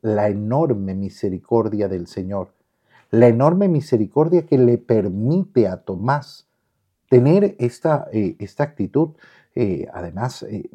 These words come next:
ta-, de tanta confianza. Quien quiere vivir la misericordia de Dios tiene que tener extrema confianza con Jesús.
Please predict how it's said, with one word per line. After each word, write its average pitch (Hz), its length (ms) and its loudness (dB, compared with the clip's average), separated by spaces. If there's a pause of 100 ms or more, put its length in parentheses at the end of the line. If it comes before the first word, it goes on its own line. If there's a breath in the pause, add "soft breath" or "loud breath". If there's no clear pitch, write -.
(160)
ta-, 123 140 0
de 107 260 -6
tanta 151 560 -2
confianza. 123 840 -6 (520)
Quien 123 300 0
quiere 208 520 0
vivir 143 520 0
la 98 120 -2
misericordia 95 1120 -4 (160)
de 95 140 -6
Dios 104 480 -6 (480)
tiene 135 320 2
que 123 100 0
tener 117 480 -4 (200)
extrema 117 1040 -2
confianza 107 1000 -6 (140)
con 113 220 -6
Jesús. - 640 -10